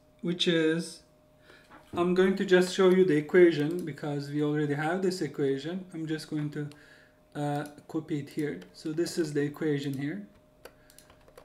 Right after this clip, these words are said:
Our first goal is to find, um, our resistance. So that means I have to simply input all the values here. So A inner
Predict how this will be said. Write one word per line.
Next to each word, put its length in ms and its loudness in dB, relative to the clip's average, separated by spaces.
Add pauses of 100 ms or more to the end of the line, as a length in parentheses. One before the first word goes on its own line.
(300)
Our 280 2
first 580 2 (180)
goal 400 2
is 420 -2 (220)
to 100 0
find, 680 0
um, 480 -2 (560)
our 160 0
resistance. 840 -2 (2000)
So 280 4
that 220 0
means 380 2
I 140 4
have 240 4
to 120 0
simply 460 2
input 440 -2 (140)
all 220 4
the 80 4
values 420 4
here. 440 0 (680)
So 460 2 (180)
A 300 4
inner 460 6